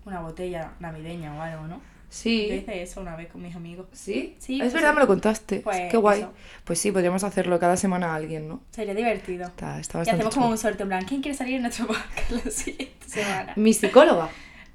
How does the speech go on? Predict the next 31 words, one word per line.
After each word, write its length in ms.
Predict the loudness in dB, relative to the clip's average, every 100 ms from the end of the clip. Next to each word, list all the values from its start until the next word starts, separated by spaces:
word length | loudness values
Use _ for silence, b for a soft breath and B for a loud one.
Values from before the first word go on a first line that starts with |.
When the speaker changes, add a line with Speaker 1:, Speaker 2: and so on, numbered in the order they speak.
| -2
Speaker 1:
Eh, 140 | 0
guau, 480 | 0 8 12 12 10
es 80 | 4
verdad, 280 | 2 6 8
Speaker 2:
Esto 120 | 8
Speaker 1:
porque 220 | 6 6
ahora 220 | 6 4 2
es 100 | 0
oyente, 540 | 0 0 0 -2 -4
¿no? 180 | -4 -2
Speaker 2:
Ahora, 300 | 4 4 4 -8 -4 2
no 140 | 4
sé 100 | 4
si 120 | 4
es 100 | 6
oyente, 300 | 6 6 6 6
pero 160 | 6
seguidora 520 | 4 2 4 4 4 4
de 80 |
redes 240 | 2 0 0
sociales, 580 | -4 -2 2 4 4 2
como 200 | 2 4
deberíais 320 | 6 4 2
ser 200 | 0 0
todos 260 | 4 4 4
vosotros. 600 | 2 2 2 4 2 0
Speaker 1:
Eso, 20 | B B B
eso 100 | B
sí. 120 | 0
Speaker 2:
Eh, 340 | 4 6 6 4
sí. 480 | -2 6 6 6